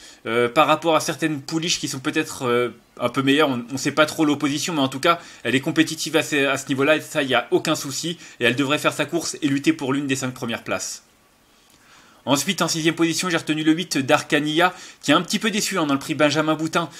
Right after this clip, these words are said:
euh, dernièrement. Maintenant, c'était sur deux mille huit cents mètres. Le fait d'être raccourci va certainement jouer en sa faveur. Michael Barzalona, un bon numéro dans la salle de départ, et puis elle est munie, euh, d'œillères pour la première fois. On a mis tous les atouts de son côté pour essayer,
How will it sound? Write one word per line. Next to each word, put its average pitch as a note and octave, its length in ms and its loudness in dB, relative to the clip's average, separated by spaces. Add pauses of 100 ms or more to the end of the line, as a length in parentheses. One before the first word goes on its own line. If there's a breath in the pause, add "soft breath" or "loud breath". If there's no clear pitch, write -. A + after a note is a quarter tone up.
(220 loud breath)
euh, B2 280 2
dernièrement. E3 600 0
Maintenant, D3 360 0
c'était - 180 -4
sur A2+ 220 -4
deux B2 100 4
mille E3 180 0
huit D#3+ 120 -4
cents E3+ 140 -2
mètres. E3 260 -4 (180 loud breath)
Le B2+ 100 -2
fait D#3 200 0
d'être D#3+ 180 0
raccourci D#3+ 540 -2 (200 loud breath)
va A#2 120 0
certainement D#3+ 480 0
jouer C#3+ 140 -2
en D#3 40 0
sa D3+ 140 -4
faveur. D3 400 2 (320 loud breath)
Michael D3 320 0
Barzalona, D#3 720 4 (140)
un G#2+ 120 0
bon C3 180 0
numéro E3+ 220 -2
dans D#3 100 2
la D#3 40 2
salle D3+ 220 -2
de D3+ 40 2
départ, D3+ 320 2
et D3 100 -2
puis F3+ 260 -6 (160 loud breath)
elle B2 100 2
est D3 60 6
munie, E3 320 -4 (120)
euh, A2+ 120 -2
d'œillères F3 480 2
pour E3+ 180 0
la D#3+ 80 6
première D3+ 320 -2
fois. A#2 240 0 (240 loud breath)
On A#2+ 100 0
a C#3+ 60 6
mis D#3+ 140 -2
tous G3+ 160 -6
les F#3+ 140 0
atouts F3+ 200 -2
de E3 80 0
son D#3+ 160 -2
côté E3 260 0
pour D3 220 -6
essayer, E3 380 -2